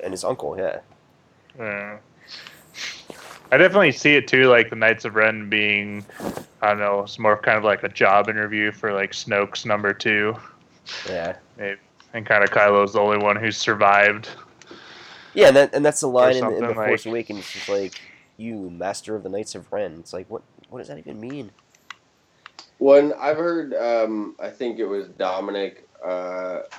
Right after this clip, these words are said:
Speaker 3: from Star Wars Underworld last week say, uh, that, you know, he thinks that what that could mean is, like, well, maybe that means he mastered them. Maybe that means he, like, was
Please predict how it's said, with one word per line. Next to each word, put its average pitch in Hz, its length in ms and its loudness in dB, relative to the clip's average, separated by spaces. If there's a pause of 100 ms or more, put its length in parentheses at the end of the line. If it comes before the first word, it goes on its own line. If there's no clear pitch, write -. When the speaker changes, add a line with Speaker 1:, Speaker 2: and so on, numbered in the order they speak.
(720)
Speaker 3:
from 95 260 -8
Star 98 220 0
Wars 92 220 -2
Underworld 92 400 -4
last 92 300 -4
week 92 200 -10
say, 92 440 -2 (420)
uh, 95 320 4
that, 95 280 -6
you 107 200 -6
know, 95 180 -4
he 107 160 -8
thinks 101 440 -6
that 95 280 -6 (240)
what 104 200 -4
that 101 320 -2
could 101 220 0
mean 95 280 -6
is, 95 160 -10
like, 90 240 -6 (380)
well, 90 100 -4
maybe 104 300 -6
that 95 200 -4
means 107 300 -2
he 95 240 -12
mastered 90 640 -6
them. 78 340 -10
Maybe 98 280 -2
that 101 180 4
means 104 320 2
he, 104 100 -4
like, 92 300 0
was 101 640 4